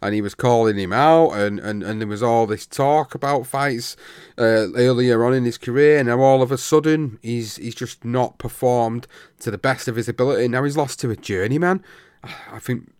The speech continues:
whatever's going on in his life, I think things need to be, things need to be sorted outside of the ring before he can really seriously come back and focus, because he is a talented fighter. I'm not completely slating the guy.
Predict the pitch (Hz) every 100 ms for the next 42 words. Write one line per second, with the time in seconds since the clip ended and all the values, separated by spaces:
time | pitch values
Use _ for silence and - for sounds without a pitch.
0 | - 135 127 170 156 160 156 151 143 123
1 | 110 - 110 101 95 - 95 113 - -
2 | 107 98 90 - 98 95 - 95 95 92
3 | - - - _ - 165 156 143 131 123
4 | - 127 113 117 104 123 110 107 101 101
5 | 104 98 95 - - 113 - 107 101 98
6 | - 107 98 107 110 101 - _ _ -
7 | - 143 143 127 104 - 98 - 110 101
8 | 110 104 - 107 98 123 113 - 101 -
9 | - - - 131 160 185 196 175 180 165
10 | 135 - 131 104 80 - 113 123 151 -
11 | - 123 135 101 101 120 117 101 98 90